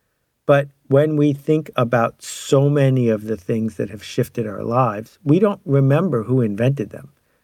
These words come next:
I mean, Thomas Edison was a great self-promoter. Ben Franklin was pretty good at it as well. But in between Thomas Edison and Ben Franklin, there are countless people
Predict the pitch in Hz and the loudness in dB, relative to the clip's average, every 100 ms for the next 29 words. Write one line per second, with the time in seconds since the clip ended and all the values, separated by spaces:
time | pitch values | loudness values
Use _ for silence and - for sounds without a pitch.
0 | - 135 139 160 180 143 131 147 143 123 | 0 2 2 0 0 2 2 0 -2 -8
1 | - - 143 - 175 202 208 185 151 _ | -12 -16 -20 -14 -8 0 2 2 0 _
2 | _ _ - 120 - 123 113 120 - 147 | _ _ -2 -2 -2 -2 -2 -2 -6 -12
3 | _ _ _ _ _ - 147 139 156 143 | _ _ _ _ _ 0 0 2 -2 2
4 | 139 117 - 123 117 117 113 104 110 113 | 0 0 0 0 2 0 0 -4 -6 -8
5 | 107 139 147 139 143 143 165 180 170 147 | -2 -2 -2 -4 -4 0 0 0 0 0
6 | 143 143 139 135 143 139 143 135 139 120 | 2 2 2 2 2 2 0 0 -2 0
7 | 120 120 - 151 151 127 110 127 - 151 | 2 2 2 0 2 -2 -2 -8 0 2
8 | 151 147 - - 175 214 - 175 143 - | 2 0 -8 -4 2 2 2 -4 -4 0
9 | 190 190 - - | -2 0 -6 -10